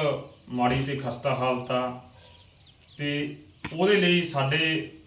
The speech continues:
ਭਰਾ ਨੇ ਇੱਕ ਮਦਦ ਭੇਜੀ ਹੈ,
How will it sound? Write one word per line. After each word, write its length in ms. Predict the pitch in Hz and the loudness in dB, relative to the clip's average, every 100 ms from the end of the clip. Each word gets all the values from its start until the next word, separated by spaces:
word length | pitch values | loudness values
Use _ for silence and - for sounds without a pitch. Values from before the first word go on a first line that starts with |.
| _ - _ _ | _ -20 _ _
ਭਰਾ 220 | 170 147 147 | 4 4 6
ਨੇ 340 | 151 143 143 - - - - - | 2 0 -4 -10 -20 -20 -20 -10
ਇੱਕ 160 | 143 151 | -8 -4
ਮਦਦ 400 | 139 131 135 - | -2 0 0 -2
ਭੇਜੀ 360 | 160 135 135 143 | -4 -2 0 2
ਹੈ, 360 | 135 135 - | 2 0 -6